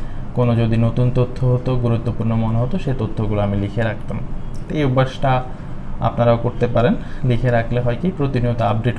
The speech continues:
হয়ে যায়। বিভিন্ন প্রকাশনার বইগুলো তো আর প্রতিদিন ছাপা হয় না বা তথ্য collect হয় না। আর অনেক বই আছে, প্রথম কয়েকটা পৃষ্ঠা একটু update করে, ভিতরের তথ্যগুলো অতটা update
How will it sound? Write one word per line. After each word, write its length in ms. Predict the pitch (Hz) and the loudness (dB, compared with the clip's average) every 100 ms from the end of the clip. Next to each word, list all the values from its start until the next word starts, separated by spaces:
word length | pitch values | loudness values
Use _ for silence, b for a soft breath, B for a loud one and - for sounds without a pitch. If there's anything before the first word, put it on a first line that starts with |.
| - | 0
হয়ে 200 | 104 101 | 0 2
যায়। 160 | 113 - - - | 0 0 -4 -2
বিভিন্ন 280 | 120 120 123 | -2 0 0
প্রকাশনার 520 | 127 123 123 135 131 | 2 2 2 2 0
বইগুলো 440 | 123 117 117 120 123 | 0 0 0 2 2
তো 120 | 131 | 2
আর 80 | 127 - | 0 0
প্রতিদিন 440 | 120 120 131 143 - - - - | 0 0 0 -2 -4 -6 -6 -4
ছাপা 200 | 120 123 | -2 -2
হয় 180 | 123 143 | 0 0
না 140 | 156 143 B B B B B | 0 0 B B B B B
বা 80 | 120 | 0
তথ্য 320 | 110 113 - | 0 0 0
collect 340 | 127 117 113 117 - | 2 4 4 2 -2
হয় 100 | 117 | -2
না। 80 | |
আর 100 | 110 117 127 B B B B | -2 -4 -6 B B B B
অনেক 320 | 120 131 135 | 0 2 2
বই 240 | 127 135 135 | 4 4 4
আছে, 260 | 135 151 151 | 2 -2 -2
প্রথম 240 | 120 127 | -2 0
কয়েকটা 320 | 127 123 120 120 - - - - | 2 2 2 -2 -2 -8 -8 -4
পৃষ্ঠা 300 | 127 - 131 | -4 -2 -2
একটু 160 | 120 | 0
update 320 | 117 113 120 131 | 0 2 0 0
করে, 180 | - 165 | 0 0
ভিতরের 380 | 147 117 123 117 - | 0 0 0 -2 -2
তথ্যগুলো 500 | 120 - 123 120 113 | -2 -2 -2 0 0
অতটা 320 | 113 120 117 | 0 -2 0
update 240 | 117 117 | 2 2